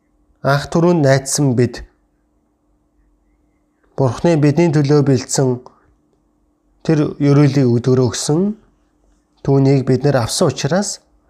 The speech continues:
түүний алдрын магтаал байх юм аа. Магтуулахын тулд магтаал болох юм. Энэ юугаараа ялгаатай вэ?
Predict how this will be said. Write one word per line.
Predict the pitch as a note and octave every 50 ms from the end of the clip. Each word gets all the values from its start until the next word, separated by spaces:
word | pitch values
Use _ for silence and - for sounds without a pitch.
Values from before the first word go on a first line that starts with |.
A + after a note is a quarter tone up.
| _ _ _ _ _ _ _ _
түүний | - D3+ D3+ D3+ D3+ D3 C3
алдрын | B2+ C3 B2 B2 - E3 D3+ E3 E3+ F3+ G3 G#3+ G#3 - _ _ _ _ _ _ _ _ _ _ _ _ _ _ _ _ _ _ _ _ _ _ _ _ _ _ _ _ _ _ _ _
магтаал | C#3 B2 B2 B2 C3 B2+ - - - _ - A3 G#3+ G3+ F3+ D3+
байх | - C3+ A#2 G2 -
юм | B2 G#2+ G2+
аа. | G2+ G#2 G2+ G2 G2 - _ _ _ _ _ _ _ _ _ _ _ _ _ _ _ _ _ _
Магтуулахын | - C#3 C#3 C3 - - - - A#3 A#3+ A#3 A#3 - A3 F#3+ D3
тулд | - C3 A#2+ - - - _ _ _ _ _ _ _ _ _ _ _ D3
магтаал | C3+ A#2+ A2+ - - - A#3 A3 F3+
болох | E3+ D3 A#2 - C3+ - -
юм. | C3 A2+ G#2 F#2+ - _ _ _ _ _ _ _
Энэ | - D3+ E3 D#3 D3
юугаараа | E3 F3 E3+ F3 E3 C#3 B2
ялгаатай | A2+ - - A#2+ - - A2 G2+
вэ? | G2